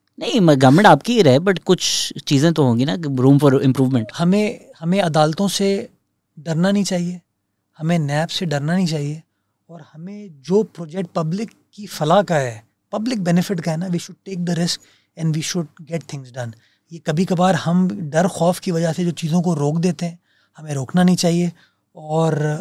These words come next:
Speaker 2: अगली बार अगर अल्लाह ना करे शहर में नस्ला टावर टाइप कोई चीज़ हो,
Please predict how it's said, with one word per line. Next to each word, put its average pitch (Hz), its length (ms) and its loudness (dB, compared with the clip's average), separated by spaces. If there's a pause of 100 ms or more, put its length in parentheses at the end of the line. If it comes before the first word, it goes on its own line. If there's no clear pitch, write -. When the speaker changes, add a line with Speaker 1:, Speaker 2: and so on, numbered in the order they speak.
Speaker 2:
अगली 165 260 0
बार 180 480 4
अगर 160 160 -4
अल्लाह 170 280 0
ना 190 80 2
करे 165 260 -2
शहर 143 300 -2
में 165 200 -2 (420)
नस्ला 147 300 -2
टावर 156 300 0
टाइप 151 220 -8
कोई 160 140 -10
चीज़ 151 300 -4
हो, 151 240 -10